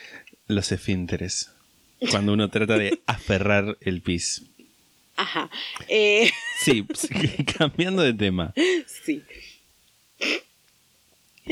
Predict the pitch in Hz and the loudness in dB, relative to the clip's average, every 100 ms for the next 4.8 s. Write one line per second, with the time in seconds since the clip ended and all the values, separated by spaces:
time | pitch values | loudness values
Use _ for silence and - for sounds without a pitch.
0 | - _ _ - - - - - _ _ | -8 _ _ -20 -20 -20 -20 -20 _ _
1 | _ _ - 117 123 120 110 104 92 180 | _ _ -2 0 2 0 2 2 2 2
2 | 359 349 254 202 190 185 165 180 - 208 | 2 0 0 -2 2 0 2 0 0 -4
3 | 180 220 240 240 220 202 208 208 - 208 | 0 2 2 0 -6 -2 -2 0 0 -2
4 | - 170 160 123 - - 135 | -2 -4 -4 -4 -8 -6 -6